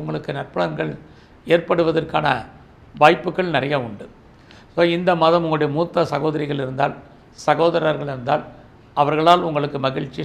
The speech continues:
சந்தோஷம் இருக்கு, நன்மைகள் உண்டு. உங்களுடைய ஃப்ரெண்ட்ஷிப், நட்பு வட்டாரம் பெரிய லெவல்ல டெவலப் ஆகும். எதிர்பாராத அந்நிய பாஷை, அந்நிய மொழி பேசும் நண்பர்களால் உங்களுக்கு ஏற்றம், முன்னேற்றம் உங்களுக்கு இருக்கு. இது எல்லாமே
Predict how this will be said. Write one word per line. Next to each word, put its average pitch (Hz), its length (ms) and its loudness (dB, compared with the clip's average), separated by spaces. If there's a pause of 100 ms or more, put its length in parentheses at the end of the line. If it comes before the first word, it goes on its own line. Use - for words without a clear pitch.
(120)
சந்தோஷம் 151 400 -4
இருக்கு, 131 280 -8 (540)
நன்மைகள் 147 500 -4
உண்டு. 104 180 -12 (580)
உங்களுடைய 160 440 2 (520)
ஃப்ரெண்ட்ஷிப், 160 460 -2 (260)
நட்பு 151 340 -2
வட்டாரம் 160 480 -2
பெரிய 165 220 -2
லெவல்ல 151 280 -2 (100)
டெவலப் 147 400 0
ஆகும். 135 220 -6 (540)
எதிர்பாராத 175 680 4 (320)
அந்நிய 170 400 -2
பாஷை, 165 340 0 (120)
அந்நிய 170 280 -6
மொழி 160 220 -4
பேசும் 160 440 -8
நண்பர்களால் 170 640 2 (520)
உங்களுக்கு 160 360 2 (160)
ஏற்றம், 160 320 -2
முன்னேற்றம் 156 480 -2 (300)
உங்களுக்கு 147 380 -4
இருக்கு. 143 220 -2 (540)
இது 156 160 -4
எல்லாமே 190 440 4